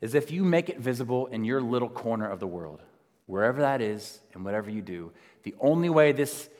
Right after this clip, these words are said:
is fulfilled is by each of us doing our little part in our little corner. So, like I said, mission isn't something that you just throw onto your calendar and wait for.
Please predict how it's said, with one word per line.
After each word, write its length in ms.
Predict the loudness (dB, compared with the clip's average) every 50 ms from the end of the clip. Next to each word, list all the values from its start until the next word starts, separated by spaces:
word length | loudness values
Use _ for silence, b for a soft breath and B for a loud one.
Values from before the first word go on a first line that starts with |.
| b b
is 140 | b -8 -6
fulfilled 460 | -8 -12 -10 -4 -2 -2 -2 -2 -6 -10 -16 -20 -20 -20 _ _ _ _ _ _ _ _ _ _ _ _ -14
is 160 | -14 -12 -2
by 200 | -2 -2 -2 -2 -8 -12 -8
each 220 | -8 -6 -4 -4
of 120 | -6 -4 -2
us 320 | -4 -4 -6 -10 -16 -18 b b b b b b -10
doing 180 | -6 -2 2
our 140 | 2 2 2
little 240 | 2 2 2 2 0
part 380 | 0 0 0 0 0 -4 -10 -18 -20 -20 _ _ b b b b b b b -4
in 100 | 0 2
our 120 | 2 2
little 180 | 2 0 -2 -4
corner. 380 | -4 -4 -4 -4 -4 -8 -14 -18 _ _ _ _ _ _ _ _ _ _ b b b b b b b b b
So, 240 | 2 4 4 4 4
like 160 | 2 2 2
I 40 | 2
said, 180 | 2 2 2
mission 240 | 2 0 0 0 -4
isn't 200 | -2 -2 -4 2
something 220 | 2 2 2 4
that 80 | 2 2
you 80 | 2 0
just 200 | -2 -6 -4 2
throw 220 | 6 6 8 8
onto 180 | 6 4 2 -2
your 100 | -2 -2
calendar 560 | -4 -2 0 0 0 0 -2 -4 -6 -8 -8 -8
and 200 | -6 -4 -4 2
wait 300 | 4 4 4 4 2 0
for. 360 | -8 -12 -10 -8 -10 -10 -12